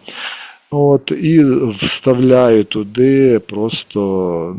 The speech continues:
хоч на півслова, хоч на одну літеру,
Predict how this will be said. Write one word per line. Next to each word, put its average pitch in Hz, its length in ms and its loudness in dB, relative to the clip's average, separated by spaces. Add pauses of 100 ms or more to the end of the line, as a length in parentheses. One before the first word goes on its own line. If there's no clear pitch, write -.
(120)
хоч - 400 0
на 120 100 0
півслова, 143 920 2
хоч - 720 0
на 107 260 -4
одну 104 400 -2
літеру, 120 560 -2